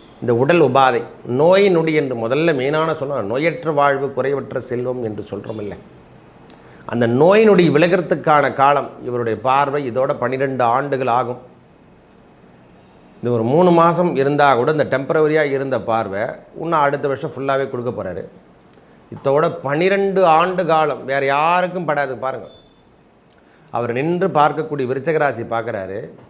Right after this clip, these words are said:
அடுத்ததாக நம் மகர ராசி பார்க்குறாரு, அடுத்து காலபுருஷ தத்துவத்தில் பன்னிரெண்டாம் இடம் என்று சொல்லக்கூடிய மீன ராசியை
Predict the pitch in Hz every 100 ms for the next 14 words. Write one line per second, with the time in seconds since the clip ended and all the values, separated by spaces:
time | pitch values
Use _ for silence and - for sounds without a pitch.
0 | _ _ _ _ _ _ - 113 143 147
1 | 127 113 143 185 - - _ _ _ -
2 | 107 110 143 156 135 110 107 101 95 98
3 | - 117 117 107 113 139 127 117 107 104
4 | 107 104 101 131 120 107 127 131 139 120
5 | 113 110 107 - 101 98 101 104 - -
6 | - - - - - - 117 127 175 165
7 | 127 113